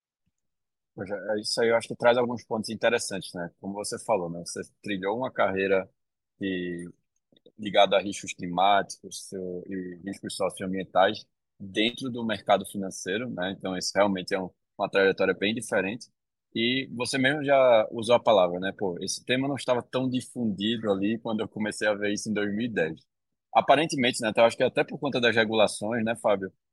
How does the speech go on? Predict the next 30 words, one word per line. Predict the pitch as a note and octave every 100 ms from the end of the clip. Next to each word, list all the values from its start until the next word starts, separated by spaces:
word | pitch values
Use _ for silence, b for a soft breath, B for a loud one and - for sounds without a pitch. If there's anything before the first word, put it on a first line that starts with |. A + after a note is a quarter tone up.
| _
Que | A#2+
o |
setor | - A#2 C#3+
financeiro | C3+ C#3 A2+ A#2
se | G2 A#2+
antecipou | A2 A#2+ A#2 A#2 - A2
a | G#2+
muitas | G#2+ B2+ B2 -
coisas | - G#2+ A2+ G#2
aí | G2+ G2+
do | G2
que | A2
se | - G2
vem | G2+ G2+ E2+ _ _ _
vendo | F#2+ F2+ G#2 B2 A2
aí | G2+
no | G2+ G2+
mercado | G2 - - G2 G2 F#2
de | G2
uma | F#2+
maneira | F#2+ F#2+ F#2+
mais | F#2+ F#2 _
popular | G2+ - G2 F#2 G2+
agora, | F#2+ F#2 G2+
ou | F2
talvez | F2+ F#2 F#2+
na | F#2
mídia | F#2 F#2+ F#2+
mais | F#2 F2+
tradicional. | G2+ F2 - F2 E2+ A2+